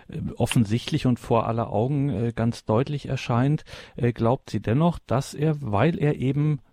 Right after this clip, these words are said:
Gott ist, tatsächlich anfänglich gegenwärtig war, f-,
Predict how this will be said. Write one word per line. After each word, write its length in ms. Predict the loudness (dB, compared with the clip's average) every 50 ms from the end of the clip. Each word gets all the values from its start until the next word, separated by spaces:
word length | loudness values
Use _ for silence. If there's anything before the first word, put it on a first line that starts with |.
| _ _ 0
Gott 300 | 2 2 2 0 -4 -10
ist, 440 | -4 -2 -2 -2 -4 -8 -18 -20 -20 -20 -20 -20 -20 -10
tatsächlich 640 | -4 -2 -2 -2 -2 -4 -6 -4 -4 -6 -6 -6 -10 _ -2
anfänglich 840 | 0 2 2 0 0 0 0 2 2 2 2 0 -2 -4 -6 -4
gegenwärtig 880 | 0 2 2 2 2 0 2 2 2 2 2 0 -2 -6 -8 -8 -8 -6
war, 200 | -4 -4 -2 -2
f-, 260 | -4 -6 -10 -18 -18